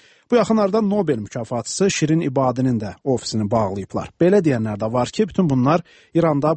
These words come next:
bu yay keçiriləcək prezident seçkiləri ilə bağlıdır. Hakimiyyətdəki mühafizəkarlar bu yolla vəziyyəti nəzarətdə saxlamağa çalışırlar.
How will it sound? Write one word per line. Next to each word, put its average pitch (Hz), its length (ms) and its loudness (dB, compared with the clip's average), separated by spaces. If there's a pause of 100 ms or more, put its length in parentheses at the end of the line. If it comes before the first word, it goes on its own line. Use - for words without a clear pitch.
bu 175 100 2
yay 107 180 0
keçiriləcək 120 760 -2
prezident 127 400 0
seçkiləri 107 520 -2
ilə 98 180 -2 (120)
bağlıdır. 101 380 -2
Hakimiyyətdəki 113 680 -4
mühafizəkarlar 110 720 -2
bu 139 120 2
yolla 113 280 0
vəziyyəti 104 520 -4
nəzarətdə 123 520 2
saxlamağa 98 500 -2
çalışırlar. 95 580 -4